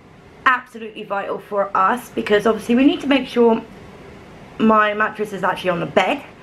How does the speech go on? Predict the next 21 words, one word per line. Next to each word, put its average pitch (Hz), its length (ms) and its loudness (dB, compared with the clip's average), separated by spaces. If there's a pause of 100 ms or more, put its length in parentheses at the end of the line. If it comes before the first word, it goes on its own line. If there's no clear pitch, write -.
(400)
um, 196 640 0 (120)
if 226 160 4
it 208 100 -6
fits. - 260 -6 (140)
If 240 80 4
it 214 80 0
doesn't, 214 380 0
then 180 120 -2
it's - 300 -10
on 160 140 -4
the 143 40 -8
floor, 170 320 2
but - 340 0 (560)
we 208 120 2
need 202 200 0
to 185 60 -10
make 202 180 2
sure 190 160 -2
the 165 60 -6
machine's 170 360 -6
plugged 170 320 -2